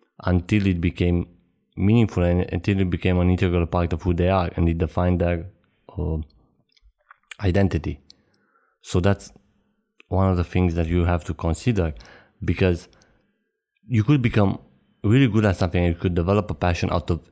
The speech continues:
anything at all. You can pretty much, you, you could choose, choose something at random and you'd become better and better. And once you get, you know, uh,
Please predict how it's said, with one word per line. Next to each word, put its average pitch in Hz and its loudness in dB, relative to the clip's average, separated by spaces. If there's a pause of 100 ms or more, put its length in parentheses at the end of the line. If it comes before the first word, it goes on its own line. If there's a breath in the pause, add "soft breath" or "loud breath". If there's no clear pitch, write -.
(240)
anything 113 2
at 98 0
all. 80 0
You 80 -4
can 87 -2 (760)
pretty 123 2
much, 120 0
you, 92 0
you 104 0
could 92 -2
choose, 113 0 (120)
choose - 0
something 98 0
at - -6
random 87 2 (460 loud breath)
and 92 2
you'd 92 4
become 90 2
better 85 -2 (380 loud breath)
and 85 0
better. 92 0 (420 soft breath)
And 90 0 (300)
once 92 -2
you 85 0
get, 87 0
you 87 0
know, 87 0
uh, 87 -2